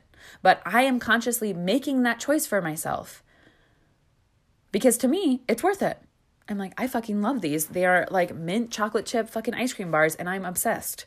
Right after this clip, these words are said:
And that is a choice that I, I'm willing to suffer the consequences because it makes me feel good,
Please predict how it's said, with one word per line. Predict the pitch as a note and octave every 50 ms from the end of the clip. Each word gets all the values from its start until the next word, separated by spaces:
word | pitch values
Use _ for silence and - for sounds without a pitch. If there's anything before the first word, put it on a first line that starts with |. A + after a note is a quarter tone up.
| _ - - - - - - - - - - _ _ _ _ _ _ _ -
And | G3+ G3+ G3 G3 G3 F#3+ - -
that | - F3 F#3+ G3 A#3+ C4+
is | C4 B3
a | B3
choice | A#3+ - C#4+ D#4+ D4+ C#4
that | - G#3+ F#3+ - - -
I, | D#3 F#3 A3 B3 - -
I'm | G#3+ A#3 C4 B3+
willing | A3+ G#3 G3+ G#3+ B3+ D4+ D#4+
to | - C4+
suffer | - B3 A#3 A#3 A#3
the | G#3+
consequences | G#3 - A3 A3+ B3+ - D#4+ - B3 G3+ F#3+ - F#3+ F#3+ F3+
because | G3 G3+ - G#3+ G#3+ G3+ - _ _ _ _ _ _ -
it | - D#4
makes | F4 F#4 E4 -
me | F#4+ F4
feel | - G#4 G4
good, | D#4 G3+ C3 B2 B2+